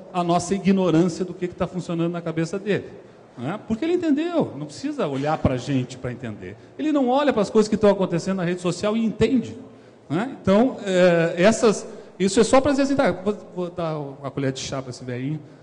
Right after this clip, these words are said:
né? Então vou dar uma olhada pra ele." Mas ele entendeu totalmente. Então, a, a, a, os valores são completamente diferentes. Então a gente tem que pensar diferente pra frente também. Não adianta a gente pensar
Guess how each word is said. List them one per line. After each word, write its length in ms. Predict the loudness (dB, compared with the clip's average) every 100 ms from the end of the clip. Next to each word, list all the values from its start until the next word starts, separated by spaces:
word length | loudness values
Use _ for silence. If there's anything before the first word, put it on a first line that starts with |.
| -14
né? 120 | -8
Então 180 | -6 -4
vou 120 | -2
dar 140 | 2 4
uma 140 | 4
olhada 400 | 4 2 0 2
pra 180 | 2 2
ele." 80 | -2
Mas 160 | -2 -2
ele 120 | 0
entendeu 400 | -2 -2 0 0
totalmente. 500 | -2 -4 -4 -4 -8 0
Então, 320 | 4 4 2 -10 -14 -12 -6
a, 260 | -4 -2
a, 300 | -2 -4 -4
a, 20 |
os 220 | -4 -2 4
valores 560 | 6 8 10 8 6
são 120 | 2
completamente 840 | 0 0 2 0 0 0 0 -2 -12 -14 -20 -16
diferentes. 460 | -10 -2 0 0 0
Então 140 | 2
a 20 | 2
gente 80 |
tem 100 | 2
que 80 | 0
pensar 340 | 0 0 -2 -4
diferente 460 | 0 2 2 0
pra 140 | -2 -2
frente 320 | 0 -2 -2
também. 240 | -6 -4
Não 100 | -2
adianta 260 | 0 0 0
a 20 |
gente 100 | -2
pensar 600 | -2 -2 0 -2 -2 -8